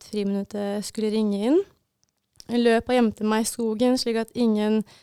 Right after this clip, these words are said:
kunne finne meg. Eh, jeg gjemte meg i et skur i enden av skolegården, eller gjemte meg på toalettet helt til inspektøren, eh, kom og jaget meg ut.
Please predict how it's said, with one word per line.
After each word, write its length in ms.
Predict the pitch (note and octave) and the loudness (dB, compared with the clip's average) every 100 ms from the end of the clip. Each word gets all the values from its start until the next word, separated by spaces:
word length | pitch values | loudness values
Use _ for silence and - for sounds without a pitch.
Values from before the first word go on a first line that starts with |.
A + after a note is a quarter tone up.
| _ _ - | _ _ 0
kunne 180 | B3 B3 | 2 4
finne 280 | C4 A#3 | 4 4
meg. 300 | G#3 A#3 D4+ F4 _ _ _ _ _ | 2 2 2 0 _ _ _ _ _
Eh, 220 | A#3 A#3 | -4 -2
jeg 160 | A3+ B3+ | 2 4
gjemte 320 | C4+ A3 - | 4 2 -2
meg 200 | G#3 G#3 | -2 0
i 20 | G#3+ | -2
et 60 | A#3 | -4
skur 500 | - - A#3 C4+ C4 | -8 -4 -2 0 2
i 60 | |
enden 260 | A#3+ A3+ G3+ | 2 2 0
av 140 | G3 | -2
skolegården, 720 | G#3 - G#3+ G3 G3 G#3 C#4+ F4 _ _ _ _ _ _ - | -4 -4 -2 -2 -2 0 0 -2 _ _ _ _ _ _ -2
eller 300 | B3 C4 D4 | 2 4 6
gjemte 300 | C#4 A#3 G#3 | 4 2 0
meg 260 | A3 A#3+ | 0 0
på 140 | A#3+ A#3 | 0 -4
toalettet 840 | A#3+ A3 F3+ _ G#3+ A3+ A3+ A3+ - | -2 -4 -6 _ -4 0 0 0 -4
helt 340 | - A3+ G#3+ G#3 | -6 -2 -2 -4
til 140 | A3 | -2
inspektøren, 800 | G#3 G#3+ A3 G#3 G3+ G3+ G3+ G3+ | 0 -2 -4 -6 -2 0 0 0
eh, 260 | G3+ G3+ G#3 | 0 -2 -6
kom 240 | - G#3 | -4 -4
og 60 | G3+ | -2
jaget 360 | G#3 G3 F#3+ - | -2 -4 -6 -8
meg 200 | G3+ G3+ | -6 -6
ut. 260 | G3+ - | -8 -16